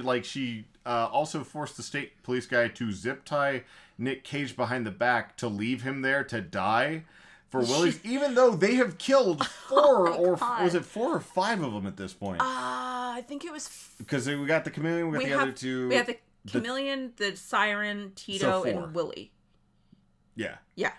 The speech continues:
Speaker 2: so
Speaker 1: So
Speaker 2: four.
Speaker 1: four of 'em.
Speaker 2: Yeah.
Speaker 1: He's killed half of them by himself.
Speaker 2: And she's, and then she has a gun
Speaker 1: "I'm so
Speaker 2: pointed at
Speaker 1: sorry,
Speaker 2: him.
Speaker 1: Willie."
Speaker 2: "Don't, you know, this bastard doesn't speak for the town of Hayesville. You should know that by now."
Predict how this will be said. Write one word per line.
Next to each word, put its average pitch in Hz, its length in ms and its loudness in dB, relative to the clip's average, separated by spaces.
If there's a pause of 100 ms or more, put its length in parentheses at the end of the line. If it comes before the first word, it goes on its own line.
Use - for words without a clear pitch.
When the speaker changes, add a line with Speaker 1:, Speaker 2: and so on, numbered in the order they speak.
Speaker 2:
so - 180 -4
Speaker 1:
So - 80 0
Speaker 2:
four. 175 100 2
Speaker 1:
four 131 180 4
of 98 80 -2
'em. 95 140 -8 (100)
Speaker 2:
Yeah. - 120 -8 (160)
Speaker 1:
He's 185 160 -2
killed 294 440 6 (120)
half 233 420 0
of 156 140 2
them 92 280 0 (180)
by 269 200 6
himself. 240 800 2
Speaker 2:
And 311 160 4
she's, 339 240 2 (100)
and 262 160 4
then 392 120 0
she 381 240 2
has 349 220 8
a 302 60 -4
gun 233 300 4
Speaker 1:
"I'm 220 40 -4
so 208 120 2
Speaker 2:
pointed 302 220 4
at 247 80 4
Speaker 1:
sorry, 226 260 8
Speaker 2:
him. 202 60 2
Speaker 1:
Willie." 208 400 0 (280)
Speaker 2:
"Don't, 381 300 2
you 262 180 -2
know, 302 120 2
this 285 200 -2
bastard 349 540 4
doesn't 302 240 0
speak - 280 2
for 311 140 -2
the 254 100 -2
town 311 300 4
of 294 80 -2
Hayesville. 285 540 0
You 480 120 -2
should - 220 4
know 339 160 4
that 311 240 2
by 302 200 6
now." 285 360 2